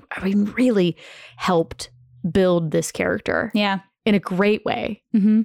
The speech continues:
Speaker 2: It very, she very quickly could have just been the hooker with a heart of gold, the femme fatale. And she is that character.
Speaker 1: She is, but with more depth, I
Speaker 2: Yeah.
Speaker 1: think.
Speaker 2: And I think they prob-, I, I think I read that they, a lot of her little quirks and a lot of her,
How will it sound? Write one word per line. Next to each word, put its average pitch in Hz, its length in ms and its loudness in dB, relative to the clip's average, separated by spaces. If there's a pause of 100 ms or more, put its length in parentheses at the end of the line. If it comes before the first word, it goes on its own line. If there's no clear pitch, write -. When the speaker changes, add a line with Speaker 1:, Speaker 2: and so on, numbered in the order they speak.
Speaker 2:
It 269 180 2
very, 247 380 0
she 285 160 0
very 247 280 2
quickly 214 380 0
could 202 160 0
have 196 120 0
just 185 300 -2
been 185 420 0 (280)
the 196 60 -2
hooker 196 380 0
with 196 140 2
a 196 40 0
heart 185 280 0
of 185 80 -2
gold, 185 280 0
the 185 80 0
femme 190 260 0
fatale. 180 480 0
And 202 220 2
she 294 280 0
is 302 180 -2
that 277 200 0
character. 220 680 0 (120)
Speaker 1:
She - 160 2
is, 226 340 2
but 214 300 -2
with 233 200 0
more 226 200 2
depth, - 320 -6
I - 60 -4
Speaker 2:
Yeah. 190 280 0
Speaker 1:
think. 190 140 -8
Speaker 2:
And 240 100 2
I 262 60 2
think 320 200 -2
they 349 120 0
prob-, 240 340 0
I, 226 220 -2 (120)
I 240 60 -2
think 262 220 2
I 277 80 2
read 226 180 2
that 220 80 0
they, 214 240 0 (220)
a 220 100 0
lot 226 180 2
of 226 120 -2
her 226 120 0
little 202 600 0 (100)
quirks - 680 -4
and 208 100 -4
a 196 80 0
lot 190 240 0
of 190 120 -4
her, 185 520 -2